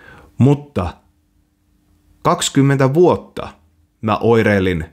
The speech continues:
noiden asioiden kanssa, syömishäiriöiden,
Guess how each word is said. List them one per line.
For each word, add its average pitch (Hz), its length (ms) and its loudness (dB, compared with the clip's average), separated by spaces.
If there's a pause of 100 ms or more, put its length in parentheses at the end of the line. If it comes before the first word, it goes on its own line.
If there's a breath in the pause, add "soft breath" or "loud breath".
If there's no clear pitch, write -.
(160)
noiden 101 340 -2
asioiden 98 500 0
kanssa, 87 460 -4 (640)
syömishäiriöiden, 104 1300 0